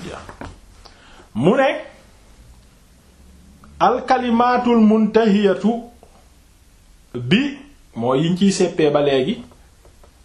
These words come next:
ginnaaw taa bi nga xam ne taa marbuuta la, mooy taa bu tëju.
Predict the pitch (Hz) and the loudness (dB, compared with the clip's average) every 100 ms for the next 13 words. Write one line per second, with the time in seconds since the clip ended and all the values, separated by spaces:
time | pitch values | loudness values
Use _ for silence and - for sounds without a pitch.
0 | 101 131 190 214 196 196 202 190 170 175 | -6 0 2 2 2 0 -2 -2 -2 -2
1 | 190 190 175 170 175 185 175 170 156 156 | 0 0 -2 0 0 2 0 -2 0 0
2 | 151 143 147 156 160 165 151 143 135 135 | 2 0 0 -2 0 0 0 -2 -4 -6